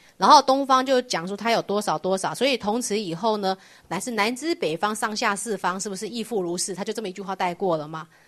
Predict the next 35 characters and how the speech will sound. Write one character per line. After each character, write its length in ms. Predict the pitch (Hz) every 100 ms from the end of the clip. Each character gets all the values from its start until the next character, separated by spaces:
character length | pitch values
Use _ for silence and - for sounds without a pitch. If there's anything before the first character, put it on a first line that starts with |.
| _ -
好， 220 | - - _ -
所 140 | - 320
以 100 | 285
你 80 |
要 160 | 233 302
讲 240 | 302 214 170
多 220 | - 339
久， 280 | 370 233 147 170
他 80 | 214
就 80 |
用 120 | 233 226
四 280 | - 247
方 260 | 208 196 202
啊， 360 | 202 202 202 196
然 100 | 214
后 80 |
再 160 | 247 339
更 220 | 339 294
久 200 | 240 170
就 140 | 185 214
十 320 | - 180 185
方 320 | 208 196 196
啊。 240 | 196 196 - - -
那 140 | 294 311
如 120 | 285
果 100 | 285
你 120 | 269
要 200 | 214 262
讲 260 | 254 269 254
近 240 | - 277
的 120 | 208 190
话， 160 | 208
就 100 | 208
把 220 | 214 151 - -
你 160 | 180